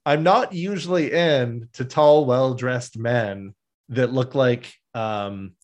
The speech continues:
they're scouting for, like, uh, uh, like, you know, a, a, a high-tech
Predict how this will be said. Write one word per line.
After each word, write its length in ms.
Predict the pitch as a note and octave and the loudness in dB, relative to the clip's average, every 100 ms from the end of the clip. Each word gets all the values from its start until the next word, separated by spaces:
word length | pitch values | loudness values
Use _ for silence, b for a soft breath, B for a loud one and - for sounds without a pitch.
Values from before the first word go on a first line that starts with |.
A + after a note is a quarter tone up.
| _ _ _ | _ _ _
they're 300 | A2+ B2+ A2+ | -2 0 0
scouting 760 | - - G#2+ G#2+ A#2+ C3 D3 D#3 _ _ _ _ | -4 -6 -2 -2 -2 -4 -8 -14 _ _ _ _
for, 380 | _ - A#2 A2+ | _ -2 0 2
like, 400 | A2+ G#2 G2 - - | 0 -4 -6 -14 -12
uh, 40 | |
uh, 760 | G2+ F#2 - F#2+ F2 E2 D#2 - _ _ _ _ - | -8 -8 -10 -10 -8 -8 -12 -16 _ _ _ _ -10
like, 180 | G#2 G#2+ | -8 -6
you 80 | G#2+ | -6
know, 180 | F#2+ | -6
a, 220 | F2 F2 - | -6 -6 -8
a, 220 | G2 E2+ | -10 -8
a 60 | G#2+ | -6
high-tech 580 | A#2 A2 G#2+ - G#2 - | -4 -2 -4 -8 -10 -12